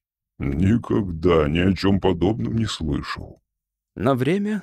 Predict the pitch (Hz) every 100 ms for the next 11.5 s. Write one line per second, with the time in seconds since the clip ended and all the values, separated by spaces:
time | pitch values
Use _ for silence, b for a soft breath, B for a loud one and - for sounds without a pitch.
0 | _ - 143 135 147 127 123 127 143 -
1 | 123 104 117 - 120 - 151 175 - -
2 | - 123 139 139 127 98 82 78 87 82
3 | 69 62 - - - _ _ _ _ 190
4 | 180 208 180 170 165 202 190 190 180 139
5 | 156 160 165 175 160 127 135 - 156 135
6 | 98 87 87 101 117 131 - - _ -
7 | 101 92 71 - - - - - _ _
8 | _ _ _ _ _ - 180 202 - 226
9 | - 160 156 - 170 165 165 - 139 131
10 | 127 135 143 - 117 107 - 117 110 107
11 | 92 - - - -